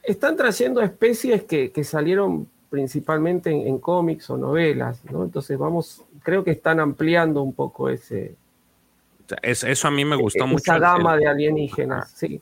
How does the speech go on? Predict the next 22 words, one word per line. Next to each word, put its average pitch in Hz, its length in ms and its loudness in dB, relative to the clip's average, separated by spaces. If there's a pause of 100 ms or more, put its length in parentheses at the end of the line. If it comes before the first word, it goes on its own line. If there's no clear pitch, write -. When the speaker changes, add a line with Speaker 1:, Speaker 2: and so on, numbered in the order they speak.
Speaker 2:
el, 98 300 -4
el 101 180 -2
ver 107 180 2
eso, 120 240 0
esas 113 420 -2
cantidad 101 460 -2
de, 113 320 -2
distinta 104 560 -4
de, 101 240 -2
de 90 120 -2
especies, 101 540 -2
¿no? 113 120 -6
Porque 95 420 -4 (540)
sí - 180 0
es 104 100 2
cierto, 131 440 0 (200)
ves 90 260 -2
los 95 200 -2
mismos, 107 540 -4 (160)
no, 92 340 -4
no 87 140 -4
cambian. 107 580 -4